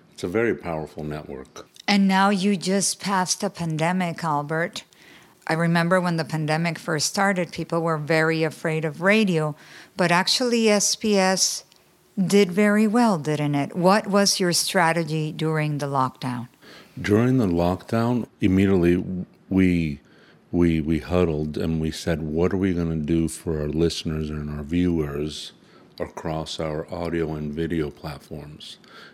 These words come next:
Speaker 1: And we immediately started doing updates during every break in terms of what they can do to be safe, you know, all of the guidelines in terms of, you know, effectively wash your hands, how to cover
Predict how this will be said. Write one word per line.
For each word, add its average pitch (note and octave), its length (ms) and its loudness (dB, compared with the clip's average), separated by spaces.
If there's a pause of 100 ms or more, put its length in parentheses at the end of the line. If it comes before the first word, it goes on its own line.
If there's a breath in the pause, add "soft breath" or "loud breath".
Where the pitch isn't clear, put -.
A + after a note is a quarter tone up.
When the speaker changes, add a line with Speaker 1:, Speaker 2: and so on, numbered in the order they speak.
(120 loud breath)
Speaker 1:
And F2 220 0
we E2+ 140 0
immediately E2 840 -2 (540 soft breath)
started D#2+ 560 -2
doing D#2 300 -4
updates - 960 -8 (580)
during D#2 280 -2
every D2+ 220 -4
break D2+ 640 -4 (480 loud breath)
in D#2 160 -2
terms D2+ 400 -6
of D2 400 -8
what E2 260 -6
they D#2+ 140 -2
can D#2+ 220 -6
do D#2 240 -6
to D#2 100 -6
be D2+ 160 -8
safe, - 840 -6 (580 loud breath)
you F2+ 80 -4
know, E2+ 160 -2
all E2 300 -4
of D#2 80 -8
the E2 100 -2
guidelines D#2 920 -4
in E2 160 -4
terms D#2 440 -4
of, C#2+ 360 -6 (120)
you F2+ 140 0
know, D2+ 120 -2
effectively D#2 540 -2
wash D2 360 -4
your - 100 -12
hands, D#2 800 -2
how D#2 120 -10
to C#2 120 -12
cover C#2+ 440 -10